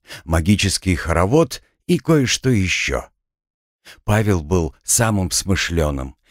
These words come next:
но теперь пальма первенства перешла к Родиону, который должен был вернуться именно сегодня, так как в облике птицы путешествие сквозь вырой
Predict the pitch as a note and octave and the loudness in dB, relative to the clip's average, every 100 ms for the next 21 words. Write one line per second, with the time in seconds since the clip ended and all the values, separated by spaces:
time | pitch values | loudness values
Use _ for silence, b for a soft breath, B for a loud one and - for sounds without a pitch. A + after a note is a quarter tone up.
0 | b - C3+ D#3 - B2+ D#3 E3 B2 - | b -2 2 2 2 2 2 2 0 -8
1 | _ C3+ B2+ A#2+ G#2 - C3 B2 B2 G#2 | _ -2 0 2 2 2 0 2 0 0
2 | - G#2+ G2 G#2+ F#2+ - G2+ - F#2+ E2+ | 0 -2 0 0 0 0 -2 -2 -2 2
3 | E2+ C#2 C2+ B1+ b b - D2+ D#2+ D2 | 2 2 -2 -8 b b -4 -2 0 0
4 | C2+ D#2+ C#2 C2+ C#2 D#2 C2 D#2+ A#2 D#3 | 0 0 0 -4 -2 -2 -2 0 2 2
5 | - C3+ - A#2+ B2+ A2+ G#2+ G#2 - G2 | 2 0 0 2 4 4 2 0 0 -2
6 | D2+ B1 B1+ - B B B - A2+ - | -2 -6 -10 -20 B B B -2 -2 0
7 | G2 - E2+ F#2 D2+ D2+ E2+ - D3 E3 | -2 0 2 2 0 -4 -4 -2 0 0
8 | - D#3+ C3+ - C#3 C3 - D3 C3+ - | 2 0 0 -2 0 2 4 2 0 0
9 | B2 A2+ - G#2 A2+ - - F#2 B2+ D#3 | 2 2 0 0 0 0 -4 2 4 6
10 | C#3+ A#2+ | 4 2